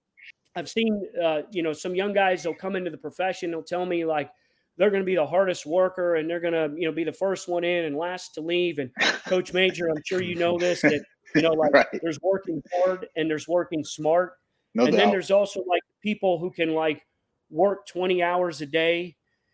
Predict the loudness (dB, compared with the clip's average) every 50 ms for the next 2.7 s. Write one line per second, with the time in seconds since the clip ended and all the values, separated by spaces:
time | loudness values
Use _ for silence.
0 | _ _ _ 0 2 2 2 2 2 2 0 0 -2 -4 -6 -2 0 0 2 2
1 | 0 -2 -6 _ _ _ _ _ _ _ _ _ _ _ _ -20 -12 -6 -4 -4
2 | -4 -4 -2 0 0 0 2 0 -2 -4 -8 -14 -18